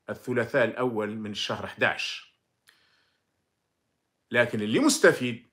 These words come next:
حتمًا كيف ما كانت الأحداث هو الصين.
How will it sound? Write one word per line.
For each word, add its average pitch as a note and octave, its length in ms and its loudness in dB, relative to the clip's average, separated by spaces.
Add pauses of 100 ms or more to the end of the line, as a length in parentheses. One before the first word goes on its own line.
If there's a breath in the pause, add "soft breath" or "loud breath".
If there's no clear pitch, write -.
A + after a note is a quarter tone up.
(100)
حتمًا C3+ 580 2 (500)
كيف E3 160 -2
ما C#3 80 4
كانت A#2+ 280 2
الأحداث D#3 640 0 (400)
هو F#3 180 8
الصين. - 520 2